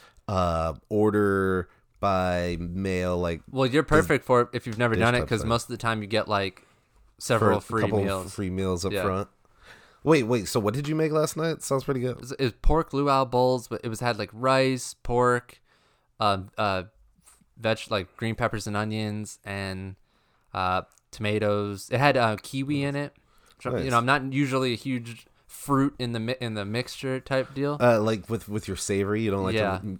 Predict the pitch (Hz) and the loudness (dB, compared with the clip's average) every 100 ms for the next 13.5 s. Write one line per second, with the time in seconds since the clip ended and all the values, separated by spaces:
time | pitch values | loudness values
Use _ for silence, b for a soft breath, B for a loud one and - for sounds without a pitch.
0 | - 101 - 82 - 92 87 - 90 90 | -10 -10 -8 -12 -6 -6 -6 -4 -2 0
1 | 92 117 160 123 82 82 82 82 101 139 | 0 0 0 -2 -2 -6 -4 -4 0 2
2 | 147 127 143 135 131 - 156 165 170 - | 2 2 0 2 0 0 -2 0 -2 -4
3 | 170 151 - - 113 110 113 107 - - | -12 -12 -18 -20 -10 -6 -4 -6 -10 -18
4 | - - _ _ _ - 170 180 185 - | -20 -20 _ _ _ 8 8 8 4 6
5 | 135 120 92 113 113 107 b b b 175 | 6 6 4 0 -4 -10 b b b 0
6 | 110 107 151 170 143 135 131 117 113 - | 2 4 4 4 2 0 -2 -4 -6 -2
7 | 110 104 220 202 165 160 143 135 - - | 0 0 2 4 4 4 2 -2 -2 -2
8 | 110 78 - - 131 - 82 - 67 107 | 0 -2 -6 -10 -10 -8 -10 -10 -4 0
9 | 127 170 110 85 104 - 110 110 143 156 | 4 4 2 -2 -8 -6 -4 0 2 2
10 | 123 107 107 101 92 85 78 - 69 69 | 2 4 4 4 2 0 -4 -8 -8 0
11 | 160 175 156 160 156 123 135 90 82 143 | 4 6 6 6 4 2 2 0 2 0
12 | 80 101 71 - 139 151 143 139 135 120 | 0 -2 -4 -2 0 0 0 0 0 -2
13 | 110 101 98 90 90 | 0 -2 -4 -8 -12